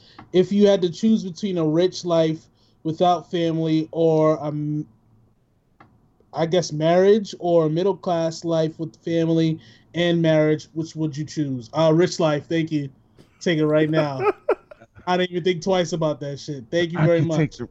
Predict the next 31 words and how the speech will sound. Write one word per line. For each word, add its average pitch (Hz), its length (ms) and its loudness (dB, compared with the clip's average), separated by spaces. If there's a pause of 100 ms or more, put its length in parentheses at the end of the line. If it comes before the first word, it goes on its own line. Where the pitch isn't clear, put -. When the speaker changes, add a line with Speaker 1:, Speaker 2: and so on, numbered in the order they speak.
(100)
Speaker 3:
I 139 120 -8
can 131 160 -6
have 113 320 -2
both 104 300 -2
if - 100 -8
I 95 80 -2
get 90 180 -12
the 82 80 -16
rich 78 260 -16 (180)
life. - 220 -16 (840)
Speaker 1:
There 170 120 0
you 170 160 4
go. 180 340 2 (840)
I'll 165 140 -2
pay 208 240 0
somebody 175 280 -6
to 120 40 -2
Speaker 3:
I, 117 60 -2
Speaker 1:
be 143 60 -10
my 139 140 -12
family. 131 400 -14 (440)
Speaker 3:
I 170 160 -10
can 139 100 -8
pay 123 260 -2
somebody 85 380 -4
to 76 40 -8
be 78 60 -8
my 80 60 -10
family, 50 340 -12
man. 50 360 -12 (600)
Speaker 1:
Mm-hmm. 156 440 -2